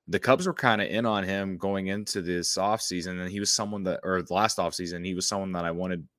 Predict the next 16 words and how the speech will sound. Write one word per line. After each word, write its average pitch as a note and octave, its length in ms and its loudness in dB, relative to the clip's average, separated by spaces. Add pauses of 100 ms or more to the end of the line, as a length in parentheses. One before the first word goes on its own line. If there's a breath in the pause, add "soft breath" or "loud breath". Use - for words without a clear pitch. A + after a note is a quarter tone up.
(160)
them F#2 220 -2
to E2 100 -8
get, G2 400 6 (600 soft breath)
and E2+ 100 -4
then F2 80 2
they F2 140 2
didn't, F#2+ 440 6 (440)
and E2+ 360 -4
I E2+ 60 0
was E2+ 140 -2
kinda G2+ 200 -2
mad A#2 220 2
about D#2 240 0
it. D#2+ 140 -8 (140)
So F2 440 -4 (500 loud breath)
maybe G#3+ 480 6